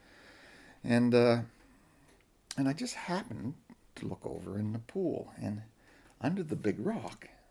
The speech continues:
I could see something moving, just, just slightly moving. I looked, and it was a,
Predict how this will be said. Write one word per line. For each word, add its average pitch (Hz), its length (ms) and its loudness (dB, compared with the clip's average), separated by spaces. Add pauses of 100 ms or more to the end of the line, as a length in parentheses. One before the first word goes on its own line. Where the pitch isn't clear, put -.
I 113 80 -2
could 113 160 -12
see 277 260 -8
something - 520 -12 (320)
moving, 170 440 -4 (220)
just, - 140 -12 (840)
just 269 160 -8 (800)
slightly 160 300 -2
moving. 117 340 2
I 87 40 -2
looked, 147 280 -2
and 113 140 -4
it - 60 -10
was 120 180 -8
a, - 40 -10